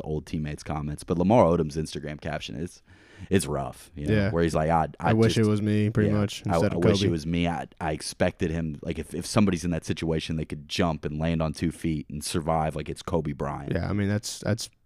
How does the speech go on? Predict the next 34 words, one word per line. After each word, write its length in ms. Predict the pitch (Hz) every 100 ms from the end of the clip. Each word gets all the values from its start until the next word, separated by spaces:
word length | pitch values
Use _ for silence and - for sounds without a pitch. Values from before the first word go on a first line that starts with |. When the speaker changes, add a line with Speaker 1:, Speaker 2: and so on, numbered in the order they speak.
| _ - _ -
Speaker 2:
pretty 180 | 107 107
much 140 | 104
how 140 | 107 104
he's 100 | 98
been 160 | 101
viewed 220 | 95 101
by 100 | 98
everybody 400 | 98 107 95 92
this, 160 | 92 95
his 140 | 107
whole 160 | 123 113
career, 260 | - 104 98
'cause 80 | 107
he's 120 | 98
been 160 | 104 104
so 260 | 101 101
fearless 460 | 104 104 104 107 101
and 120 | 98
just 160 | 95 -
so 340 | 101 104 95 - _ _ _ _
good 240 | 101 107
at 80 | 104
everything 320 | 104 104 107
he 80 | 98
does. 440 | 98 101 104 92 - _ _ _
Speaker 1:
Yeah. 280 | 78 76 73 - - -
Um, 320 | 76 71 69 76
let's 220 | 104 -
talk 160 | 127 117
about 180 | 101
this 140 | 98 -
Pow 340 | - 85 82
era 300 | 73 71 71 - _ -
now. 240 | 78 71